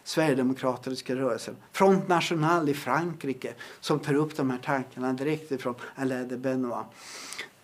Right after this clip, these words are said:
Donald Trump i U S A också en ultranationalism. N M R i Sverige. Den danska socialdemokratin ser vi har mycket av det här tankegodset hos sig. Och så har vi också grekiska Gyllene gryning. Men det här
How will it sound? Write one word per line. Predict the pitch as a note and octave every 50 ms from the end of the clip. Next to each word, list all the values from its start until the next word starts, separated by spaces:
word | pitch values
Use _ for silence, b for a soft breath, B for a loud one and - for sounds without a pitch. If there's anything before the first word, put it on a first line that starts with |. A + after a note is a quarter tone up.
| _ _ -
Donald | D#3 F#3 G3+ A#3+ A#3+ B3 A#3+ A3+ -
Trump | - C#3 D#3 F#3+ C4 C#4 C4 -
i | B3+
U | B3 B3
S | A3+ - -
A | D3+ D#3 G3 A3+
också | B3+ A#3+ - - -
en | G3 G#3+
ultranationalism. | A3+ A#3 A#3+ G#3+ - - F3+ F#3 F#3 F#3 F3+ F3 F3+ - F3+ F3 F3 E3 E3 E3+ - - - - _ _ _ _ _ _ _ _ _ _ _ _ _ _ _ _ - -
N | - E3 F3+ G3
M | G#3 F#3 D#3
R | C#3+ E3 F#3 F#3+ G#3
i | G3+
Sverige. | G3 - - E3 D#3+ D#3+ D3+ D#3 D#3+ E3+ E3 D#3+ B B B B B B B B B B -
Den | C#3+ D3
danska | G3 A#3 A#3+ G3 F#3 - - D#3+
socialdemokratin | - - F3 - - G3+ G3+ G#3 G#3 F#3+ D#3+ D3+ C#3 C3+ C#3 C#3+ - D3 D3 - D3 E3 G#3+ A#3 A3 G3+
ser | - F#3 F3 F3
vi | F3 F#3
har | E3 D3+ D#3 E3+ D#3 D#3 B B B
mycket | - E3+ G3+ G3+ G3+ G3+ -
av | F3 E3+ D#3+
det | E3
här | D#3 D#3
tankegodset | - - F#3+ F3+ F3 D3+ D3 D3+ D3 D#3 D#3+ D#3 - - F#3 D3
hos | C3+ D3 D3+ - -
sig. | - E3 D#3 D#3 D3+ D#3 - -
Och | - - - - - E3+ E3 D#3
så | - D#3
har | D#3 D3+
vi | D3
också | C#3+ C3 C3+ - C3
grekiska | B2+ C#3 C3+ C#3 B2+ B2 B2+ - C3 C3+ - C#3
Gyllene | C3+ C3 C3+ C3 C3+ C3+ C3+ C#3 C3+
gryning. | D3+ D3 D#3+ D3+ C3 - - - C#3 - B B B B B B B B B B B B
Men | - G3+ A3+ A#3+
det | C4
här | - - - F3 D3 D3 E3 E3+ E3